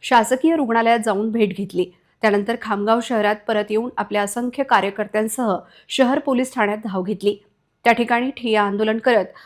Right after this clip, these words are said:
आरोपींना तात्काळ अटक करण्याची मागणी केली. आरोपींना अटक न केल्यास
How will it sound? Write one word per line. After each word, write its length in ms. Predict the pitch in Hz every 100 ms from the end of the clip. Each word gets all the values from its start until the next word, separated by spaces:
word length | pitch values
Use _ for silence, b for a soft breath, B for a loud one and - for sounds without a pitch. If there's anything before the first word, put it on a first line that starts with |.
| -
आरोपींना 460 | 240 269 311 277 285
तात्काळ 360 | 226 220 226 226
अटक 220 | 233 247
करण्याची 340 | 240 233 226 269
मागणी 320 | 226 185 196
केली. 260 | 196 185 180 _ b b -
आरोपींना 480 | 254 285 320 302 294
अटक 260 | 277 277
न 80 | 294
केल्यास 460 | 285 202 185 190